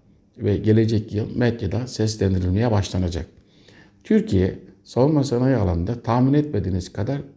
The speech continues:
büyüyecek. Parantez içinde büyütülecek. Nükleer güç de yapılacak. Ondan hiç şüphem yok. Şimdi jeopolitik olaraktan bu co-, Ç-, e, Çin'in dengelenmesi söz konusu.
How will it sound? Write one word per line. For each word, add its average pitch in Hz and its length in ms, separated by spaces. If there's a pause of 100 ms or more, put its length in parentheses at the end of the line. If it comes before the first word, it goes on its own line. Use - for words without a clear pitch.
büyüyecek. 113 580 (500)
Parantez 117 500
içinde 85 420 (420)
büyütülecek. 98 920 (460)
Nükleer 139 400
güç 123 260
de 82 60
yapılacak. - 440 (440)
Ondan 113 280
hiç 131 140
şüphem - 300
yok. - 140 (1000)
Şimdi 156 460
jeopolitik 170 640
olaraktan 98 480 (140)
bu 131 120
co-, 143 220 (220)
Ç-, 104 640
e, 101 60
Çin'in 151 400
dengelenmesi 110 640
söz - 260
konusu. - 360